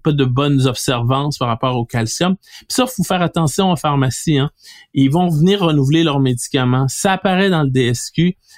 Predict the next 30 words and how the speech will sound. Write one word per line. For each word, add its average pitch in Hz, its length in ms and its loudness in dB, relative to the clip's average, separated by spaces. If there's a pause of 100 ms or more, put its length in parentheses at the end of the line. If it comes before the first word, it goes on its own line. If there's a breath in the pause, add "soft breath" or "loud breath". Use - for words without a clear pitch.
puis 160 100 0
nous 151 140 4
autres, 208 200 0
ça 156 180 0
nous 139 140 2
donne 165 200 0
une, 147 180 0 (380)
comme 127 180 0
pharmacien, 127 720 0
médecin 147 500 0
ou 135 100 0
infirmière, 135 560 -2
on 123 60 -6
dit, « 113 120 -2
Ah, 151 140 -2
ben, 113 100 -2
il 113 100 0
l'a 135 120 0
pris, 202 400 0
hein. » 240 140 -4 (460 loud breath)
Mais 127 80 0
des 143 140 0
fois, 160 160 -6
ils 151 60 -2
le 139 80 -8
prennent 117 260 -2
pas. - 160 -8 (140)
Parce - 240 -6
que 143 80 0
vous 143 80 -2